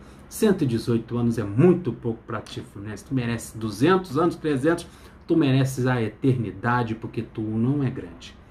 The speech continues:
Tu és enorme e é o maior clube do futebol brasileiro. Porque sem o Fluminense não existiria a seleção brasileira e muito menos futebol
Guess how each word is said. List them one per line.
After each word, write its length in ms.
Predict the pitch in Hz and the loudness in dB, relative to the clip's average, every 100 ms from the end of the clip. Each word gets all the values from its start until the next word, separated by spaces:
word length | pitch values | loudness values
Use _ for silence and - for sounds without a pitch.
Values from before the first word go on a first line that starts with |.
| - - - - | -20 -20 -20 -8
Tu 220 | 110 101 | -6 -4
és 320 | 101 104 92 | -2 -4 -4
enorme 800 | 110 101 95 104 117 - 98 90 - - - - - - - | -2 -2 -4 0 0 0 -4 -10 -14 -20 -20 -20 -20 -18 -6
e 60 | 113 | -2
é 20 | |
o 80 | 110 | 0
maior 380 | 104 110 104 - | 0 -2 -6 -8
clube 360 | 101 92 92 - - - | -8 -8 -10 -14 -20 -12
do 100 | 101 | -12
futebol 440 | - 101 104 98 | -8 -8 -6 -4
brasileiro. 440 | 95 92 90 90 - | -4 -6 -10 -14 -14
Porque 240 | - 117 113 | -10 -4 -4
sem 340 | - 160 160 - | -2 -2 -2 -4
o 80 | 135 | -8
Fluminense 800 | - - 339 294 226 220 - - - - - - | 0 6 8 8 4 2 -4 -18 -20 -20 -20 -8
não 140 | 180 | -2
existiria 480 | 170 139 - 143 131 | -2 -2 -4 2 2
a 60 | 117 | 2
seleção 480 | 127 110 - 110 | -2 -4 -6 -6
brasileira 640 | 98 95 95 92 104 104 104 - - - | -6 -6 -8 -10 -8 -8 -10 -16 -12 -2
e 80 | |
muito 300 | 117 107 - | 0 0 -2
menos 300 | 104 98 95 | -6 -6 -8
futebol 560 | - - - 92 90 85 | -10 -12 -10 -10 -10 -12